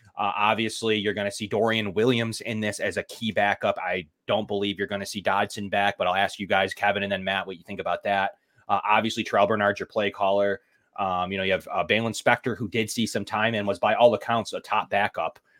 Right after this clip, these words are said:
Um, where are you guys, Kevin, where are you sitting in the linebacker room? Are you just le-, I mean, some pretty good young players there.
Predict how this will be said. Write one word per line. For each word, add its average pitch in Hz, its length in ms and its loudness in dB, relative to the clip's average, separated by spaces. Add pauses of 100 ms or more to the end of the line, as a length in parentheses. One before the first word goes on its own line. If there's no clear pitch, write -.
(260)
Um, 87 420 -4 (260)
where 147 140 10
are 156 40 10
you 160 120 8
guys, 135 360 6
Kevin, 120 260 2
where 123 100 4
are 127 40 4
you 123 60 2
sitting 117 240 -2
in 104 60 -4
the 98 60 -2
linebacker 92 520 -2
room? 90 160 -8
Are 95 60 -4
you 95 100 -4
just 95 300 -6 (100)
le-, 113 220 -8
I 95 80 -4
mean, 90 260 -8 (540)
some 127 140 0
pretty 170 180 4
good 139 160 6
young 120 200 2
players 92 380 -2
there. 71 240 -18